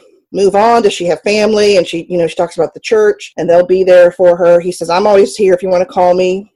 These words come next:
And she says, you know, she will. And he asks about the note that was left behind. He heard that there was a note that Dwight had left, and he opens it up. And we learn later the note says, "When the system fails,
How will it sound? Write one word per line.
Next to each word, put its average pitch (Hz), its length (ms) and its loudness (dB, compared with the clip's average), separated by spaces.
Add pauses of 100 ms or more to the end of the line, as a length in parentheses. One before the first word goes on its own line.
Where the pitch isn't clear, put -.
(100)
And 160 140 -12
she 170 160 -12
says, 170 380 -6
you 180 80 -8
know, 160 140 -6
she 175 160 -10
will. 185 340 2 (160)
And 165 280 -2
he 190 200 -6
asks 180 220 -4
about 170 180 -2
the 156 120 0
note 160 280 4
that 135 80 0
was 143 140 -4
left 156 180 -2
behind. 151 400 -6
He 170 100 -10
heard 165 220 -4
that 151 140 -2
there 160 100 -2
was 151 100 -4
a 156 60 -6
note 151 340 -2 (280)
that 160 260 -2
Dwight 156 240 0
had 139 100 -8
left, - 300 -6 (140)
and 160 100 -2
he 156 80 2
opens 180 260 0
it 165 60 2
up. 143 300 2
And 165 320 -2
we 175 140 -2
learn 190 220 2
later 202 240 2
the 165 100 2
note 202 220 4
says, 170 220 2
"When 175 140 4
the 170 40 2
system 247 400 0
fails, 165 640 0